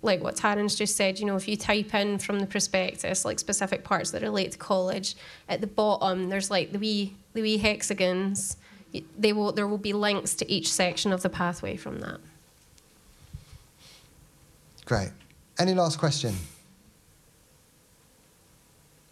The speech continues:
Speaker 2: Okay. Well, thanks so much for coming. Hopefully that's just
Speaker 1: Yeah.
Speaker 2: shed a little bit of light into some areas of shadow that we had left from this morning. Great to see you.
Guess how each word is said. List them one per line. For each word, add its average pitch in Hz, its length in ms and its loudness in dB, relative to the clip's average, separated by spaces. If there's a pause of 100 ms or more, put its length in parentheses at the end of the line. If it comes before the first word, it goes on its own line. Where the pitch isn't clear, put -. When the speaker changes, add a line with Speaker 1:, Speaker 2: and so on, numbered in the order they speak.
(280)
Speaker 2:
Okay. 139 340 2 (680)
Well, 147 100 4
thanks 180 240 4
so 185 100 6
much 170 180 2
for 156 80 -4
coming. 170 380 4
Hopefully 170 400 4
that's 156 260 2
just 160 240 2
Speaker 1:
Yeah. 208 220 -6
Speaker 2:
shed 160 240 4
a 160 40 4
little 160 200 2
bit 151 120 2
of 139 120 0
light 147 320 4
into 135 160 0
some 143 220 4
areas 143 340 4
of 135 180 -2 (340)
shadow 135 400 4
that 127 100 0
we 127 300 2
had 123 140 0
left 131 320 2
from 135 220 0
this 127 200 0
morning. 139 440 4 (300)
Great 180 300 6
to 160 100 0
see 170 220 4
you. 175 320 2